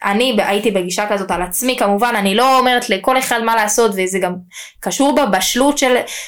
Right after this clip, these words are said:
של כל אחד מאיתנו, אבל לי זה היה מאוד, מאוד, מאוד חשוב מההתחלה, אה, להתנהל ככה, ומהר מאוד פתחתי בשלב הראשון כבר את העסק שלי.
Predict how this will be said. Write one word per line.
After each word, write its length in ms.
של 220
כל 240
אחד 280
מאיתנו, 520
אבל 240
לי 260
זה 80
היה 100
מאוד, 200
מאוד, 220
מאוד 160
חשוב 460
מההתחלה, 720
אה, 60
להתנהל 600
ככה, 300
ומהר 340
מאוד 240
פתחתי 760
בשלב 400
הראשון 360
כבר 260
את 120
העסק 920
שלי. 320